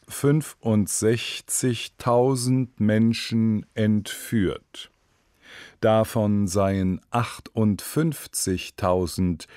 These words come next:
Zivilisten, wie die Menschenrechtsorganisation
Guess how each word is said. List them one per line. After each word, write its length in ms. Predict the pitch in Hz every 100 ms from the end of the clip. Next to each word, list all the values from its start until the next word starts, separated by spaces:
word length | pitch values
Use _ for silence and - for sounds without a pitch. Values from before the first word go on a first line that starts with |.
| -
Zivilisten, 1080 | - - 113 120 135 131 - - 92 80 78 - - _
wie 240 | - 98 95
die 260 | 87 95
Menschenrechtsorganisation 2750 | 92 98 113 - 120 110 101 101 95 - - - - 95 95 92 98 101 101 87 98 - - - 101 101 101 104